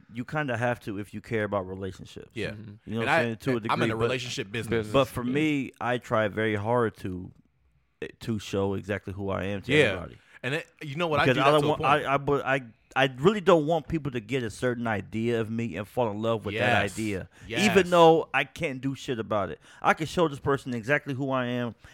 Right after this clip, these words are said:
Speaker 1: They can still form a whole diff-, another idea of me.
Speaker 2: Yep.
Speaker 1: You know what I'm saying? So, but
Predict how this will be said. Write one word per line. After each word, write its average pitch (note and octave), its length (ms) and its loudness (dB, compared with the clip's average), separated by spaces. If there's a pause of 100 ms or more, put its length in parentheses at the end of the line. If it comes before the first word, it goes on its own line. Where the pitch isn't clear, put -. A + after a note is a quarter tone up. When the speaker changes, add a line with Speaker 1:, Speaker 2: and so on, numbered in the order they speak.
Speaker 1:
They C#3 100 0
can B2+ 120 -8
still C3+ 240 0
form B2 280 0
a A2+ 80 4
whole A#2+ 160 4
diff-, A#2 240 -2
another A2+ 340 0
idea G#2 360 0
of F2 60 -8
me. - 80 -2
Speaker 2:
Yep. A#2+ 140 0 (280)
Speaker 1:
You A2 100 -2
know B2 80 2
what A#2 100 0
I'm - 40 -16
saying? B2 220 -2
So, A#2 140 -4
but B2 320 0